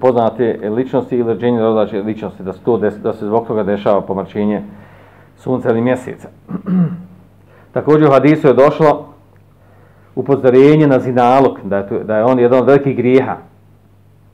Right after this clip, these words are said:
I u hadisu je potvrđeno Allahovo svojstvo ljubomore, da je Allah šanu ljubomoran, onako naravno kako priliči Allahu kao božanstvu.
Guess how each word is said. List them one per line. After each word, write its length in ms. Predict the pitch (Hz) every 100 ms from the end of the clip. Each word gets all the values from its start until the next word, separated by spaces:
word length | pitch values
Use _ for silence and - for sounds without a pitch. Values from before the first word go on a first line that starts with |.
| _ _ _ _ _ _ _ -
I 160 | 127
u 40 | 120
hadisu 280 | 120 139 135
je 80 |
potvrđeno 560 | 117 139 143 143 135 127
Allahovo 520 | 120 117 123 127 120
svojstvo 720 | 107 113 120 131 - 139 - - - _ _ _ _ _ -
ljubomore, 600 | 123 131 131 131 110 90 - _ _ _
da 100 | -
je 60 | 101
Allah 220 | 110 120
šanu 220 | - 120
ljubomoran, 760 | 107 131 123 113 107 104 110 113 - - - - - _ - 110
onako 340 | 110 113 120
naravno 560 | 104 113 120 123 110 98
kako 180 | 98
priliči 640 | - 101 107 117 - 123 - - _ _ _ _ _ _ _ _ _
Allahu 500 | - 123 120 127 - - - _ _ - - _ _ - _ _ _
kao 300 | 120 113 110
božanstvu. 580 | 101 113 110 131 135 -